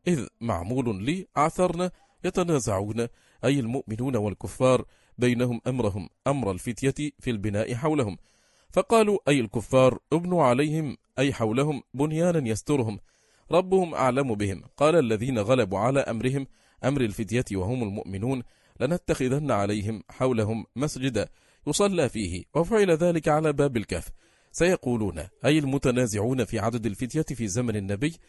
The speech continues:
أي يقول بعضهم: "هم ثلاثة رابعهم كلبهم"، ويقولون، أي بعضهم: "خمسة سادسهم كلبهم"، والقولان لنصارى نجران رجما بالغيب، أي ظنا في الغيبة عنهم،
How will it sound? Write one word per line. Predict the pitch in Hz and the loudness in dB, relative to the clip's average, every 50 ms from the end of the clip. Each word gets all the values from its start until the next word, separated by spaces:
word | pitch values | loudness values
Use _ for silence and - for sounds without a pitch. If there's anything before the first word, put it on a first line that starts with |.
| _ _ _ _ _ _ - | _ _ _ _ _ _ 0
أي | 170 202 | 2 2
يقول | 196 180 - - 185 180 156 120 | 2 2 2 2 2 2 2 4
بعضهم: | 110 104 104 107 120 117 110 104 82 - - _ | 2 2 0 0 0 -2 -2 -2 -6 -8 -10 _
"هم | 95 98 151 165 170 131 - - - | -2 0 0 0 0 -2 -6 -10 -4
ثلاثة | - 143 143 143 156 139 - 151 151 - 165 156 | 0 2 4 4 4 2 2 0 0 0 0 0
رابعهم | 143 147 139 113 110 131 123 143 160 165 156 | 2 2 2 2 2 2 0 0 0 -4 -2
كلبهم"، | - 160 151 143 143 147 117 101 85 - - _ _ _ | -2 -2 -2 0 -2 -4 -4 -4 -8 -10 -14 _ _ _
ويقولون، | 131 139 143 - - 110 101 101 107 117 107 92 107 110 101 - _ _ _ _ _ _ _ _ - 143 | 2 4 4 4 2 0 -2 0 0 0 0 0 0 -2 -2 -4 _ _ _ _ _ _ _ _ 2 4
أي | 175 185 | 4 4
بعضهم: | 160 139 113 107 107 135 123 117 85 - | 4 4 2 4 2 0 0 0 -4 -6
"خمسة | - - 156 175 175 - 175 - 175 147 | -2 -2 0 0 0 -2 -4 -2 -2 -4
سادسهم | 120 - 127 123 113 127 127 - 147 135 135 | -4 -2 -2 -2 -2 -2 -4 -4 -4 -4 -4
كلبهم"، | 123 - 143 131 131 135 117 90 - - _ _ _ _ _ _ - | -4 -6 -6 -4 -2 -4 -4 -4 -8 -12 _ _ _ _ _ _ 0
والقولان | 175 180 - - 175 160 156 156 160 165 165 165 156 - - | 0 0 4 4 4 6 6 6 4 4 2 0 -4 -6 -2
لنصارى | - 139 135 117 92 - 120 113 110 120 139 147 | 0 0 2 2 0 0 0 0 2 2 2 0
نجران | 147 135 110 113 98 82 87 87 - _ _ _ | 0 0 -2 -2 -2 -4 -6 -8 -16 _ _ _
رجما | 107 120 120 110 120 123 123 | -2 -2 -2 0 0 -2 -2
بالغيب، | 120 107 117 110 87 - - - - - - - _ _ _ - | 0 0 -2 -4 -4 -6 -8 -10 -12 -16 -20 -20 _ _ _ -2
أي | 117 139 151 - - - | -2 -2 -2 -4 -10 -6
ظنا | 202 214 120 123 120 123 127 117 | -2 0 0 0 2 0 -2 -2
في | - 110 | -2 -4
الغيبة | 104 95 92 113 120 117 123 120 131 | -6 -4 -2 -2 -2 -2 -4 -2 -2
عنهم، | 117 120 139 104 80 - 87 | -2 -2 -2 -4 -6 -8 -12